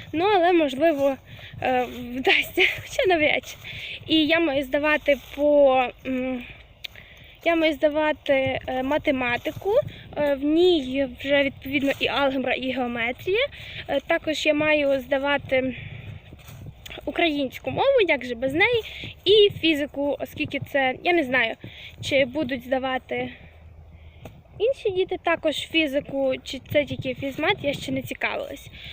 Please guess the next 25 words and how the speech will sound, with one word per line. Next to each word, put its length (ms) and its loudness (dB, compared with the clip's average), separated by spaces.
Ну 120 4
і 340 2
нас 400 0
взагалі 520 2
до 100 0
того 240 2
якось 300 0
не 120 -2
готували, 640 4
а 120 -2
останній 500 0
тиждень 380 4
різко 560 0
ми 200 0
почали 420 2
готуватись 560 -2
до, 260 2
е, 380 -2
ну, 400 0
до 320 2
в-, 60 -4
в 200 -6
Д 160 2
П 140 -2
А. 60 0